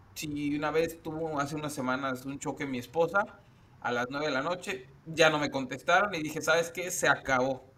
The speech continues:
Se acabó aquí el tema". Había un señor que busque y busque y busque y no, no te imaginas, Sergio. Yo sé, a lo mejor no es un despacho tan grande, pero la atención ha sido excelente. Incluso me dijo, "Oye, no seas malo,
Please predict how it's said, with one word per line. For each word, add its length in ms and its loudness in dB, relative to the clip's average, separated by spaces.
Se 140 -4
acabó 400 4
aquí 180 -6
el 120 -6
tema". 440 -4
Había 420 6
un 80 -4
señor 340 -2
que 100 -4
busque 440 -6
y 40 -6
busque 380 -8
y 40 -6
busque 360 -12
y 60 -8
no, 200 -6
no 160 -6
te 80 -14
imaginas, 440 -8
Sergio. 420 -12
Yo 160 -2
sé, 160 2
a 160 0
lo 60 2
mejor 160 0
no 60 0
es 100 -2
un 80 -6
despacho 460 0
tan 180 4
grande, 380 0
pero 180 -2
la 120 2
atención 420 -8
ha 80 -4
sido 520 -6
excelente. 640 -4
Incluso 340 -8
me 80 -8
dijo, 160 -4
"Oye, 160 -2
no 120 -6
seas 180 -2
malo, 420 0